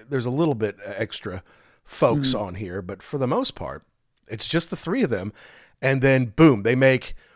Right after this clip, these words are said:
Speaker 1: what is easily their most successful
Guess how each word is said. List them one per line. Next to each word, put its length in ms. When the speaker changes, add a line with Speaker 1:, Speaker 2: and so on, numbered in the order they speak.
Speaker 1:
what 240
is 380
easily 720
their 300
most 260
successful 840